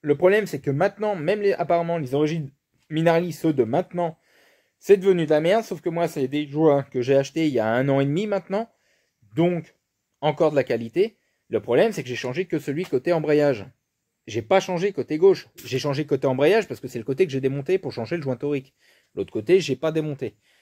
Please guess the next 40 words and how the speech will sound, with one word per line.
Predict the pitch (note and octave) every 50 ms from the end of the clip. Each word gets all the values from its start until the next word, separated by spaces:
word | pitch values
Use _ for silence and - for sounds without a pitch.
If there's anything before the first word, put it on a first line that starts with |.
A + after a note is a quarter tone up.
| _ _ _ _
Donc | B2+ D3 C#3
j'ai | B2+ E3+ F3+
dit | G3+ B3+
au | A#3 A3+
gars, | F#3+ G#3+ G3 E3+
moi | C#3 C#3 E3+ G3 F3+
écoute, | E3 - F3 D#3+ C#3+ -
ta | D3 D#3
bécane, | E3+ E3+ D#3+ - D#3+ C#3+ B2+ A#2 - - -
je | - -
suis | - D#3+
dessus | C#3+ - - G#3+
depuis | E3 - - E3+
mars, | E3+ F3 E3+ E3 - -
hein. | A#2 A#2 A#2+ - -
Actuellement | B2+ - - D3 C#3+ D#3+ E3+
on | E3 C#3
est |
en | B2 A#2+
septembre. | - - D3 - - C#3+ C3+ A2+ G#2+ - _ _
Je | - -
sais | - -
pas | C#3+ C#3+
si | - C#3
vous | B2 B2 A#2+
vous | A#2 A#2+
rendez | A#2+ A#2+ A#2+ C3+ C3+
compte | F3+ E3 C#3
de | A2+
le | G#2+
temps, | G#2+ - - -
du | D3 C3 C3+ C3
temps | - F#3+ G3+
que | E3
j'ai | C3 C3 B2+
passé | D3+ D#3 D#3+ - D3 A2+
là-dessus. | G#2 - - G2 - _ _ _ _ _ _ _ _ _ _
Sauf | - - F#3+ F3+ F3
que | - G#3
moi, | G3+ G#3 G#3+ A3 A3 G3+ F#3+ -